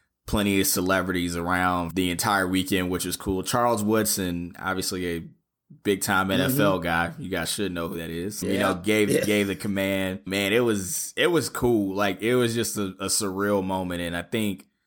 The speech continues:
Speaker 1: obviously you wanna always start your year off the best way possible. I mean, we had a crazy finish, thirty-six thousandths of a second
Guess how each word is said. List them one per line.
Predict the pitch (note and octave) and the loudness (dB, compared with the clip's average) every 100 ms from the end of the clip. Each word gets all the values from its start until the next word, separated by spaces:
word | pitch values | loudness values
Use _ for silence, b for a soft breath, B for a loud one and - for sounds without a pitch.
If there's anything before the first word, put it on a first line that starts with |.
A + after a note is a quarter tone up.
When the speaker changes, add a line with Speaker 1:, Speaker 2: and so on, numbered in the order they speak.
| _ _ _ _ _ _ | _ _ _ _ _ _
Speaker 1:
obviously | A2 A2+ A2+ A2+ - A2+ | 0 2 2 0 2 2
you | G#2+ G#2 | 2 2
wanna | G#2+ G2 | 0 2
always | G2 G#2 G2+ - | 2 2 0 -2
start | G#2+ G#2 | 0 0
your | G2+ | -2
year | G2 G#2 | 0 2
off | G2+ G2 - | 4 2 0
the | |
best | F2+ F#2+ F#2 | -4 -2 -2
way | F#2+ F2 | -2 -4
possible. | F#2 G2 G2+ G2+ F#2+ | 0 2 2 -2 -2
I | F#2+ | -2
mean, | F#2+ F#2 | -2 -2
we | G2+ | 0
had | G2+ | 0
a | F#2+ | -2
crazy | - A2 F#2+ F#2 | -2 0 0 -2
finish, | - G2+ F2+ - - _ _ | -4 -4 -2 -4 -8 _ _
thirty-six | C3 D3+ E3 E3 - - C#3+ - - _ _ | 2 2 2 0 -4 -4 -4 -4 -14 _ _
thousandths | A#2 B2 B2+ A2+ G3 A2+ - | 2 2 2 0 -2 -4 -6
of | A2+ G2+ | -6 -4
a | F#2 | -4
second | - - - C3 A#2 G2+ | -4 -4 -2 -2 -2 -6